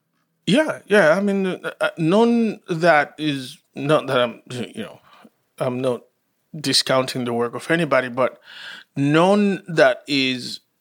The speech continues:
that are, I don't know, worth spending a lot of time talking about. But yeah,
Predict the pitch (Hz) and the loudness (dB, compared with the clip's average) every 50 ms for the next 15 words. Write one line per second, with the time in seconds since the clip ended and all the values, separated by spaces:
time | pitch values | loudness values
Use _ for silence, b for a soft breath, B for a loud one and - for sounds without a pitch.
0 | _ 180 147 135 127 - - - 139 135 131 127 123 120 - _ _ _ - - | _ -4 -2 -2 -2 -2 -4 -4 -4 -4 -4 -4 -6 -10 -16 _ _ _ -6 -4
1 | 135 131 131 139 127 123 131 127 120 120 117 117 117 - _ _ _ - 131 127 | -4 -4 -4 -8 -8 -6 -6 -6 -4 -4 -6 -8 -8 -12 _ _ _ -12 -8 -4
2 | 139 131 131 131 120 - - - _ _ _ _ _ _ _ - - - - 147 | 0 0 0 0 -2 -6 -12 -20 _ _ _ _ _ _ _ -10 -10 -4 -2 -2
3 | 135 127 127 123 120 113 113 110 113 - - - - - - - - 170 160 156 | -2 -2 -4 -4 -4 -4 -4 -6 -8 -10 -10 -12 -12 -12 -12 -4 -2 -2 -2 -2
4 | - 143 143 127 120 - 104 113 107 - - _ 135 131 123 - - _ _ _ | -4 -8 -8 -8 -8 -10 -10 -10 -12 -16 -10 _ -4 -4 -4 -6 -8 _ _ _
5 | _ _ _ _ _ _ _ _ _ _ _ 143 143 156 175 190 175 156 135 123 | _ _ _ _ _ _ _ _ _ _ _ -18 -12 -6 -2 0 0 0 0 -2
6 | - | -4